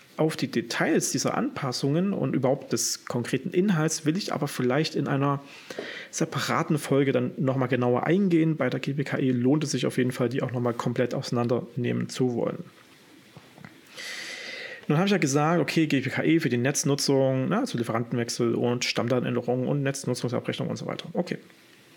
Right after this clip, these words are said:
Aber es gibt auch die wim und die M pes und die mabis. Was machen die? Die wim, das sind die Wechselprozesse im Messwesen.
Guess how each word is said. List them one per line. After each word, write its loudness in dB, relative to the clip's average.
Aber 0
es 0
gibt -2
auch 2
die 2
wim 0
und 0
die 4
M 2
pes -2
und 2
die 4
mabis. -2
Was -2
machen 0
die? -2
Die 0
wim, 2
das -4
sind 0
die 2
Wechselprozesse 0
im 0
Messwesen. -4